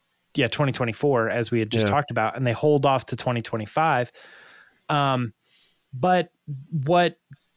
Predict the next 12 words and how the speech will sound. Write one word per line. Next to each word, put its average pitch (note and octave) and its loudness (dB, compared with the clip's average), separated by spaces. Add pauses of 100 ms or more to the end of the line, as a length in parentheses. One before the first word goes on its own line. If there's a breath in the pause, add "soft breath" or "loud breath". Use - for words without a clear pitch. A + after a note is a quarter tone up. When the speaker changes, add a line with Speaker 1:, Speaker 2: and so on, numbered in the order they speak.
(520)
Speaker 1:
what E3+ 4
is F3+ 4
interesting E3 0
is C3 0
that C3+ 0
there C#3 2
always D3 2
has C#3+ 0
been, C3+ 0
like, C3 -2
one C3 -2
big B2+ -2